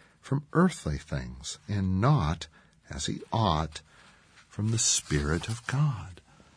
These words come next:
The soul is so constituted that it craves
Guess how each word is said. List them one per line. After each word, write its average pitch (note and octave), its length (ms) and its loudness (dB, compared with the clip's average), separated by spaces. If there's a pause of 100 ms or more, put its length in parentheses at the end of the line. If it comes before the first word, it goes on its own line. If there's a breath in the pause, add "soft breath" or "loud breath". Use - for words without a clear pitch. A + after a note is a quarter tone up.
(720 soft breath)
The A#2 80 2
soul D3+ 640 6
is G2 160 2
so C#3+ 400 4 (100)
constituted C#2+ 1080 0 (460 soft breath)
that A2+ 100 2
it D#3+ 240 0
craves A2+ 1040 2